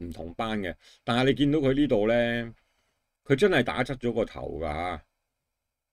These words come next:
嗱，呢度唔知係咪前邊有啲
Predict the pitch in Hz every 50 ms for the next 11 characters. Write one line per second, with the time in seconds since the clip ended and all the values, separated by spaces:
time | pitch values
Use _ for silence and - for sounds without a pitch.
0 | _ _ _ _ _ _ _ _ _ _ _ - 87 85 92 135 170 156 139 110
1 | 104 98 95 - 170 143 131 113 107 104 - - 87 90 85 98 101 104 113 117
2 | 143 151 139 123